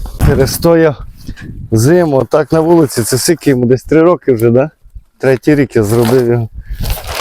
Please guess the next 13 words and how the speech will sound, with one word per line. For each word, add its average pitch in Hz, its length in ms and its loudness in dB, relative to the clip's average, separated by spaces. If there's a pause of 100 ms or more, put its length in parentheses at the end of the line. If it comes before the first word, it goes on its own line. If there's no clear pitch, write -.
(320)
Доволі 160 440 4
виручають 147 680 2
такі 160 280 0
речі 175 380 2
на 151 180 2
спину 175 560 0 (1600)
і 185 80 4
по 180 200 0
швидкості. 156 920 0 (2500)
Ну 175 80 -4
все, 165 300 -2 (920)
потрібно 180 480 2
буде 175 320 2